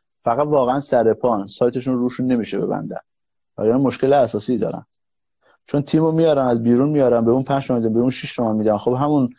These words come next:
برنامه‌نویس رو یه جای دیگه به ده تومن بدن میره، زمانی که رفت شما شکست می‌خورید. پس یه تیم در وهلهٔ اول فاوندراش باید چند تا چیز رو داشته باشن. یکی خودشون برنامه‌نویس باشن،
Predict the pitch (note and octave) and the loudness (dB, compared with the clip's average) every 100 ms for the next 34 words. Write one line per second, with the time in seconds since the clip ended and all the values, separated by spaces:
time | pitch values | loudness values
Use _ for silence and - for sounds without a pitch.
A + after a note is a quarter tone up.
0 | _ _ _ - B2 B2 A#2+ B2 C3+ B2+ | _ _ _ -2 0 2 2 2 2 2
1 | B2 A#2 A2+ A#2 A#2 A2+ A2+ A#2+ A2+ A#2 | 4 4 2 2 2 2 0 0 -2 0
2 | B2+ C#3 C#3 A#2+ G2+ G#2+ A#2 A#2+ A#2 A#2 | 0 0 2 2 2 0 0 2 0 0
3 | C3 - C3+ - - A#2+ - _ - - | -2 -2 -10 -8 -2 -2 -2 _ -18 -18
4 | - _ _ _ _ _ _ _ _ _ | -20 _ _ _ _ _ _ _ _ _
5 | _ _ - B2+ A#2+ B2 B2+ B2+ - E3+ | _ _ -2 0 0 2 2 2 0 2
6 | C#3 C3+ C3 B2 A#2+ A#2+ B2 D3 C#3+ A#2+ | 4 2 4 4 4 4 4 4 2 2
7 | A#2+ A2 - B2+ A#2+ A#2 A#2 C#3 C#3 C#3 | 0 0 -2 0 2 2 2 2 0 0
8 | - C#3+ C#3+ C3+ C#3+ C3+ A2+ - A#2 G2 | -2 -2 -2 -2 -2 0 0 0 0 0
9 | - G#2+ _ _ _ _ _ _ - A#2 | -4 -14 _ _ _ _ _ _ -2 0
10 | C3+ - D#3+ D#3 E3 D3 B2 A#2+ A2+ A2+ | 0 0 0 0 0 0 2 0 0 -2
11 | A#2 G2+ G2+ - | -2 -4 -6 -8